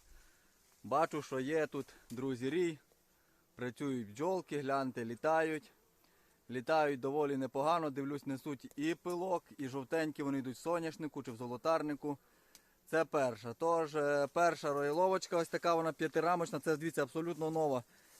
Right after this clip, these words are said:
І перший відразу, друзі, рій. Іду зараз ще до одної. Так, друзі, доходжу до другої. Стоїть на такій класній груші.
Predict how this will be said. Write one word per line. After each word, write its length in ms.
І 240
перший 400
відразу, 440
друзі, 360
рій. 260
Іду 280
зараз 280
ще 300
до 80
одної. 460
Так, 280
друзі, 280
доходжу 480
до 240
другої. 500
Стоїть 360
на 80
такій 340
класній 480
груші. 500